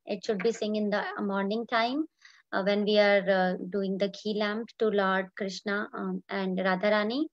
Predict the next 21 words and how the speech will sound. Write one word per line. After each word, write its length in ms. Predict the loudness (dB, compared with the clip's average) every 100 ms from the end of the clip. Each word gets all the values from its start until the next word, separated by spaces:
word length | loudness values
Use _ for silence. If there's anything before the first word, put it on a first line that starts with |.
| -10 -20 -20 _ -4
And 460 | 2 4 4 2 -2 -2
we 100 | -4
should 240 | -2 -2 2
also 460 | 2 2 2 0
do 180 | 0 -4
Chaura 380 | 2 4 6 4
Ashtakam. 480 | 2 -6 -4 -4 -6
Very, 280 | -4 0 2
very 180 | 2 2
beautiful. 440 | 2 0 0 -2 0
We'll 160 | 0 0
go 200 | 0 -2
to 100 | -4
the 80 | -2
translation 560 | 0 0 -2 -4 -2
of 100 | -4
Chaura 300 | -2 0 0
Ashtakam. 320 | -4 -6 -6 -6 _ _ _ _ _ _ -20 -20 -20 -20 -20 0
So 300 | 6 6 8
Chaura 340 | 6 6 6
Ashtakam, 640 | 2 0 0 0 0 -2